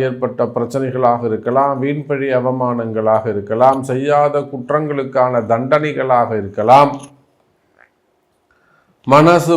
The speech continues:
பயமாக இருந்திருக்கலாம். அப்போ இது எல்லாத்துக்கும் மேல கடைசியா பெண்களால், அந்த வ-, அஹ், பெண்களால் ஏற்பட்ட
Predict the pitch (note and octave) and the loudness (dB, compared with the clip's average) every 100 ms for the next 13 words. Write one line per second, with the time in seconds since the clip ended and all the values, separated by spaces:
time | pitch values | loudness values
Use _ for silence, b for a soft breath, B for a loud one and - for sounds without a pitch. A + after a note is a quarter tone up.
0 | C#3 C3 D3 D#3+ D#3+ D3 C#3 C3 B2 A#2 | 6 6 8 6 4 4 2 -2 0 0
1 | A2 - G#2+ A#2 C#3 D3 C#3+ - _ _ | 0 -2 2 6 6 4 -2 -16 _ _
2 | _ _ _ _ _ _ _ _ _ _ | _ _ _ _ _ _ _ _ _ _
3 | _ _ _ C3 C3+ D3 B2+ A#2+ A#2 A#2 | _ _ _ 0 6 6 4 2 2 2
4 | B2 B2 C3 C#3 D3 D#3+ E3 E3+ D3+ E3+ | 4 4 4 4 4 6 4 2 0 -2
5 | F#3 E3 D#3 D#3 D3 B2+ C#3+ C3+ - D#3+ | 0 0 2 2 2 2 0 -4 -6 0
6 | E3 E3+ E3 D3 - - _ _ _ _ | 2 2 2 -2 -6 -14 _ _ _ _
7 | C3 C#3+ D3+ D3+ C#3 C3+ B2 B2+ B2 B2 | -2 0 2 4 4 2 -2 -2 -2 -4
8 | A2+ A2 _ - D3 D#3+ D3+ C#3+ C#3 B2+ | -4 -8 _ -2 0 0 0 0 0 -2
9 | B2+ A#2 | -4 -6